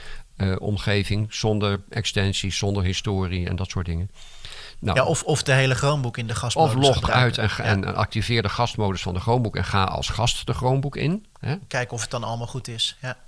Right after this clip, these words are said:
Speaker 1: En als het dan nog allemaal rare dingen doet, ja, dan powerwash.
Speaker 2: Ja.
Speaker 1: En, en dan, dat moet dan helpen en anders is die gewoon kapot.
Speaker 2: Ja, powerwash is een heel mooi woord voor een, eh,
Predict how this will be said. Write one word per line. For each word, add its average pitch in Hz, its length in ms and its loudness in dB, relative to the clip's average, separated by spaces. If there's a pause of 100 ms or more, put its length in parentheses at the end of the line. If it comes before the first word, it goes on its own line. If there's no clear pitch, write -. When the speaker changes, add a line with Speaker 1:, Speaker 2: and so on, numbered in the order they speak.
(120)
Speaker 1:
En 113 200 4
als 92 140 6
het 101 120 2
dan 95 180 4
nog 151 220 4
allemaal 185 400 6
rare 147 460 6
dingen 123 640 0
doet, 113 220 -2
ja, 85 260 2
dan 95 400 0 (800)
powerwash. 87 600 -2 (380)
Speaker 2:
Ja. 143 200 -6 (2000)
Speaker 1:
En, 82 200 -2
en 80 320 -2 (240)
dan, 82 240 -2
dat 82 180 -4
moet 95 200 0
dan 90 180 0
helpen 82 360 -2
en 85 100 -2
anders 85 240 -4
is 85 80 -4
die 87 100 -4
gewoon 87 160 -2
kapot. - 420 -6 (100)
Speaker 2:
Ja, 127 180 -6 (180)
powerwash 131 640 4
is 131 140 2
een 127 140 0
heel 131 180 2
mooi 123 240 0
woord 120 240 -2
voor 120 180 -6
een, 120 200 -2
eh, 117 140 0